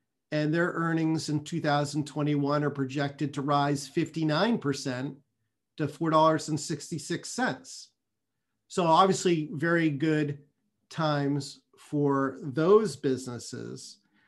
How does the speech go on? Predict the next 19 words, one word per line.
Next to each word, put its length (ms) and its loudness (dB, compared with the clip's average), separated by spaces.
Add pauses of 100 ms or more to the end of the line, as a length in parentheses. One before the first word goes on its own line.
(160)
I 60 0
mean, 140 8
I 60 4
think, 280 -2 (240)
you 100 0
know, 460 0 (1400)
I, 180 8 (180)
I, 200 6
I 80 8
don't 180 8
know 140 8
how 160 6
much 460 2
more, 720 2
uh, 520 0 (260)
these 240 0
things 360 0
can 220 -4
run 520 -4